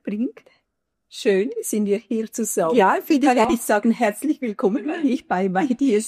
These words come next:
Speaker 1: bin.
Speaker 2: Ja,
Speaker 1: Genau.
Speaker 2: ja, ja.
Speaker 1: Ah, schön, bist du,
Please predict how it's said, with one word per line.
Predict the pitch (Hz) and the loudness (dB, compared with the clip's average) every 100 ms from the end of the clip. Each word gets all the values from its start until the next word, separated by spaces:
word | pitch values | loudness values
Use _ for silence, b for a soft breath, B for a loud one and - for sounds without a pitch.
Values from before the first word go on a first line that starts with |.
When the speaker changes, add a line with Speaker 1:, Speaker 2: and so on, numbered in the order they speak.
| 359 | 4
Speaker 1:
bin. | 349 | 2
Speaker 2:
Ja, | 262 - | 2 -4
Speaker 1:
Genau. | 320 254 | 0 0
Speaker 2:
ja, | 247 494 - | 0 -4 -4
ja. | 277 277 - | -10 -10 -4
Speaker 1:
Ah, | 220 | -2
schön, | 208 196 180 202 - - | 0 2 2 0 -2 -12
bist | 180 - | -12 -8
du, | 180 175 175 | -4 -4 -4